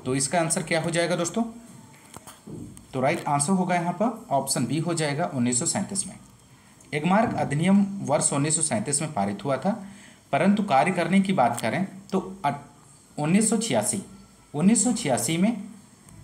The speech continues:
कार्य करना शुरू किया था और यह किसी भी वस्तु की शुद्धता का प्रतीक होता है। इस बात को भी आप लोग ध्यान रखिएगा। बढ़ते हैं अगले question की ओर। Question number next है, टेट्राजोलियम परीक्षण किस enzyme की गतिविधियों का निर्धारण करता है?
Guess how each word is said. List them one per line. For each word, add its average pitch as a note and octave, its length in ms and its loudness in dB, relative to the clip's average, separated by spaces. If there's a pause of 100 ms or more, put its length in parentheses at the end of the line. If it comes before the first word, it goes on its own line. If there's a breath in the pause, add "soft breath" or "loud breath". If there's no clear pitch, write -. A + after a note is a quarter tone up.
(720)
कार्य D#3+ 220 4
करना F3+ 500 0
शुरू D3+ 220 0
किया G#2+ 280 0
था F#2 240 -10 (380)
और C#3 140 2
यह G#3+ 160 4
किसी G3+ 260 0
भी G3 120 4
वस्तु D3 300 0
की G3 120 0
शुद्धता B2+ 420 -2
का G#3+ 140 -2
प्रतीक A2+ 400 -2
होता G2 220 -6
है। F#2+ 180 -6 (100)
इस - 180 -2
बात G#2+ 240 -2
को D3 80 -4
भी D3+ 120 -2
आप D3 180 -4
लोग D#3+ 100 -4
ध्यान G#2 200 -4
रखिएगा। F#2+ 320 -10 (720 loud breath)
बढ़ते D#3+ 220 0
हैं G3 80 4
अगले F#3+ 140 0
question F#3+ 340 2
की G3+ 100 0
ओर। A3 80 0 (300)
Question D3+ 280 -2
number E3+ 260 -2 (160)
next C#3 280 0
है, A3+ 100 0 (720 loud breath)
टेट्राजोलियम F#3+ 720 4
परीक्षण C#3+ 460 0 (260)
किस - 260 2
enzyme D#3+ 420 4
की F#3+ 140 2
गतिविधियों B2 520 -2
का F#3 120 0
निर्धारण A#2+ 520 0
करता G3+ 260 -6
है? G3 180 -8